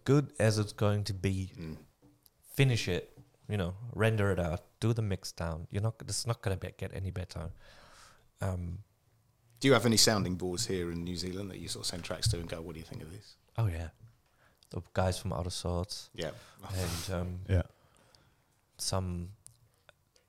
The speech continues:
Speaker 1: I know these people who are always, they always have something to say, even if there's nothing to say, which is
Speaker 2: Mm-hmm.
Speaker 1: really good, because
Speaker 2: Yeah.
Speaker 1: then they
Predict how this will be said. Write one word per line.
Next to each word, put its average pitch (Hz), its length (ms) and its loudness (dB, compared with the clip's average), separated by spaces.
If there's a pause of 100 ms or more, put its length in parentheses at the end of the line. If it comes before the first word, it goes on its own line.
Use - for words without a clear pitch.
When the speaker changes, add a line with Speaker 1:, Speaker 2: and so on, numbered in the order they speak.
(160)
Speaker 1:
I 107 80 -2
know 120 160 2
these 113 160 -2
people 113 320 -4
who 92 100 2
are - 100 -2
always, 90 600 2 (2250)
they 123 100 2 (220)
always 135 360 6
have 110 160 2
something 101 300 0
to 95 80 -2
say, 107 280 2
even 107 220 2
if 104 100 0
there's 107 220 2
nothing 101 280 2
to 98 60 -2
say, 107 260 0
which 101 140 0
is 101 60 2
Speaker 2:
Mm-hmm. 101 80 -2
Speaker 1:
really 95 120 -2
good, 143 320 -2
because - 280 -4
Speaker 2:
Yeah. 90 100 -4
Speaker 1:
then 98 120 -6
they 92 120 -2